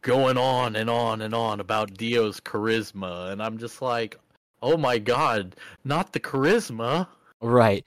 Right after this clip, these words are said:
Speaker 2: right. This dude's powered by his charm. And yeah, we find out that Abdu-, Ab-, Abdul actually met him in Egypt, but somehow escaped. Okay.
Speaker 1: By the skin of his teeth, like, Dio was after his ass, and he just, like, jumped out a second floor window and went running through the streets.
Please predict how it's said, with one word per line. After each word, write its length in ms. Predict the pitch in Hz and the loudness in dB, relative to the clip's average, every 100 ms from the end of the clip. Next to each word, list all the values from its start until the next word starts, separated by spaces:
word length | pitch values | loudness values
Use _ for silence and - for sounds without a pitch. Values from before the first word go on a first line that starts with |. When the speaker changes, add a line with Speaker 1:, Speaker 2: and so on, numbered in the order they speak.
| _ | _
Speaker 2:
right. 340 | 117 104 92 - | -6 -6 -6 -10
This 140 | 117 | -6
dude's 180 | 131 - | -6 -6
powered 500 | - 135 123 117 110 | 0 2 4 0 -2
by 180 | 113 98 | -2 -4
his 180 | 92 | -8
charm. 640 | - - 120 117 110 98 98 _ | -12 -2 2 2 0 -4 -10 _
And 100 | 156 | -2
yeah, 80 | 165 | 0
we 80 | 139 | 0
find 220 | 135 135 | 0 0
out 100 | 135 | 0
that 140 | 131 139 | 0 -4
Abdu-, 340 | 131 131 151 - | -4 -2 -2 -2
Ab-, 180 | 123 - - | -4 -4 -6
Abdul 560 | 120 123 127 120 123 - | -4 -2 0 0 -2 -2
actually 360 | 131 - 120 | -4 -2 -4
met 200 | 107 123 | 0 0
him 140 | 131 123 | 0 -2
in 100 | 123 | -2
Egypt, 400 | 156 147 135 - | -2 2 0 0
but 140 | 107 | -6
somehow 300 | - 131 151 | -2 2 2
escaped. 760 | 170 - 117 110 135 - - - _ _ - | 2 0 -2 -2 -4 -10 -14 -16 _ _ -14
Okay. 580 | 92 - 82 85 90 _ _ | -14 -12 -12 -12 -16 _ _
Speaker 1:
By 260 | 107 120 113 | -2 0 2
the 120 | 101 | -2
skin 300 | - - 135 | -8 -2 -2
of 100 | 104 | -2
his 200 | 95 - | -4 -8
teeth, 420 | - 175 113 92 | -2 0 0 -2
like, 460 | 95 92 92 87 - _ 123 - 113 | -2 -2 -2 -6 -16 _ -20 -18 -2
Dio 360 | 147 143 113 107 | 2 4 4 4
was 220 | 107 98 | 2 0
after 560 | 120 139 - 113 104 | -2 -2 -4 -8 -6
his 160 | 95 95 | -6 -6
ass, 380 | 98 98 101 101 | -4 -2 -4 -6
and 100 | 95 | -8
he 140 | 120 | -10
just, 200 | 107 95 110 | -10 -6 -2
like, 280 | 101 92 _ - 104 | -2 -4 _ -20 -6
jumped 400 | - 135 117 127 | 2 2 2 2
out 200 | 117 101 | 2 0
a 40 | |
second 400 | - 120 - 98 | 0 -2 -2 -14
floor 400 | - 127 117 107 | -6 2 2 2
window 640 | 98 117 123 110 107 104 101 | 0 -2 -2 0 2 4 2
and 80 | 101 | -2
went 180 | 104 - | -6 -8
running 540 | 95 95 120 123 117 | -8 0 0 0 -4
through 200 | 120 117 | -4 -4
the 100 | 104 | -4
streets. 680 | - - 135 120 - _ | -6 -2 -2 -2 -10 _